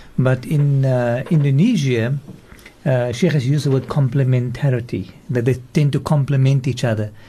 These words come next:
And I think it's functionally complementary. They tend to serve s-, slightly different roles for the whole of Indonesian society.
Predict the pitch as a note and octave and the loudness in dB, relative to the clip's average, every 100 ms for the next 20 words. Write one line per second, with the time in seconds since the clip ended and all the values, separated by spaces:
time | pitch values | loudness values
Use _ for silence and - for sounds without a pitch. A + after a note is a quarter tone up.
0 | - - C#3+ D3 F#3 E3 D#3 - E3+ E3+ | -20 -4 0 2 2 2 0 0 0 0
1 | - D3 B2 A#2+ C3+ A2+ A#2+ A2 G#2+ G#2+ | 2 0 0 -2 -4 -4 -2 0 0 -2
2 | A2+ G2 A2 - - - B2+ B2+ D3 C3+ | -4 -4 -6 -14 -10 -2 -2 0 0 0
3 | B2+ D3 C3 B2+ - - - E3 C#3+ C#3+ | -2 0 0 -2 -14 -14 -4 -2 -2 -4
4 | A#2+ B2+ B2 B2 A2 B2 C3 B2 B2+ - | -2 -2 -2 0 0 2 0 -2 -8 -14
5 | - - C#3+ B2 A2 C3+ D3 B2+ A2 - | -20 -6 -2 0 0 0 0 -4 -10 -20
6 | - _ A#2 - C3+ A#2+ A#2+ A#2+ A#2 A2 | -20 _ -8 -4 -4 -2 -2 -2 0 -2
7 | - - A2+ A2 G#2 A#2 | -2 -2 0 0 -2 -8